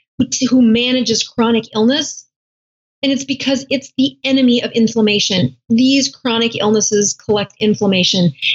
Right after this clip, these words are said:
And the more we can fight that or make it difficult for inflammation to grow, the healthier your brain, your heart, your, your body will get,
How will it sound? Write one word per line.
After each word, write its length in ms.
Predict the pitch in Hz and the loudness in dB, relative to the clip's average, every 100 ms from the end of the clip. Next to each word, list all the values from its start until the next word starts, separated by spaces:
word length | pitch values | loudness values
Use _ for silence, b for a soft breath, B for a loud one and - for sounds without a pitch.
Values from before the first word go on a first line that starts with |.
| - | -2
And 100 | 226 | 0
the 80 | 233 | 2
more 340 | 233 247 262 247 | 4 4 4 2
we 140 | 240 | 0
can 220 | 233 190 | 0 -2
fight 320 | - 240 240 | -2 -4 -4
that 260 | 247 226 220 | -4 -4 -2
or 60 | 214 | -2
make 180 | 214 | 0
it 160 | 214 - | -4 -4
difficult 480 | 247 247 254 240 - | -4 -4 -4 -4 -2
for 80 | 233 | 0
inflammation 640 | 226 220 214 214 - 208 | 0 2 0 0 0 0
to 100 | 190 | 0
grow, 600 | 170 196 208 240 294 285 _ _ _ - | -2 0 0 2 0 -2 _ _ _ -6
the 80 | 226 | -4
healthier 680 | - 254 240 233 220 208 214 - | -2 -2 0 0 2 2 0 -2
your 80 | 196 | -4
brain, 600 | - 240 254 233 196 175 - | -2 -2 0 -2 -4 -4 -4
your 160 | 196 - - | -6 -6 -2
heart, 260 | 247 220 - b b _ - | 0 0 -4 b b _ -2
your, 300 | 208 - _ _ _ _ - | -2 -2 _ _ _ _ -2
your 160 | 233 | -2
body 680 | 214 - 240 254 240 202 180 196 | -2 -2 0 0 0 0 0 0
will 160 | 196 | 0
get, 360 | 190 175 - | 0 -4 -6